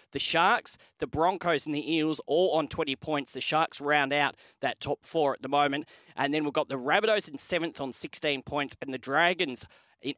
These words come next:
eighth position on sixteen points. Outside of the top eight, who would have thought this? The Roosters are ninth on fourteen points, along with the Seagulls and the Raiders. The Knights, twelfth on ten points. The Bulldogs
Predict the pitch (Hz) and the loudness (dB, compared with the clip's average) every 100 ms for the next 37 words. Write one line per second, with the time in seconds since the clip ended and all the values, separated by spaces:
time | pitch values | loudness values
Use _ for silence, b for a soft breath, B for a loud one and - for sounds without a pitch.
0 | - 170 - 143 143 - 123 117 143 - | -4 -4 -6 -6 -6 -4 -6 -6 -8 -2
1 | 139 120 143 113 - - 151 214 - - | -2 -2 -6 -6 -8 -4 0 0 -2 0
2 | 202 190 165 - 175 180 180 - 165 190 | 2 2 0 0 0 2 2 2 -2 -2
3 | 170 202 160 170 - 147 120 180 226 - | -2 -2 0 -2 -2 -6 -2 0 0 -2
4 | 156 - B - 139 147 175 147 - - | -2 -2 B -4 -2 2 2 2 -2 -6
5 | 147 - 180 175 - 165 147 - 165 160 | -6 -4 0 0 0 -4 -4 0 0 0
6 | - B - 143 147 135 - 139 - 180 | -6 B -4 0 0 -2 -6 -6 -2 0
7 | 165 151 127 - - 131 127 117 143 147 | 0 0 -4 -6 -2 0 0 0 2 2
8 | 143 - B B 131 160 185 - - - | 0 -6 B B -2 2 2 2 -4 -2
9 | 185 156 151 - 151 147 156 143 127 - | 0 0 -4 -4 -6 -4 -2 -2 -4 -14
10 | b - 107 180 294 233 123 - | b -16 -4 -2 0 0 -2 -4